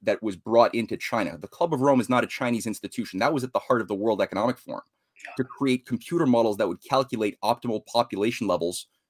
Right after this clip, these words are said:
for human carrying capacity under a new world order of a,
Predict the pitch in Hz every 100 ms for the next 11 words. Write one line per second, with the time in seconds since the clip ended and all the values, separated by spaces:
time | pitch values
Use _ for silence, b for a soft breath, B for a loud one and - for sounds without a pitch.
0 | - 117 - 123 110 - 131 123 117 -
1 | 113 127 92 76 73 _ _ _ 123 123
2 | 120 113 123 117 107 107 120 - - _
3 | _ _ - 117 110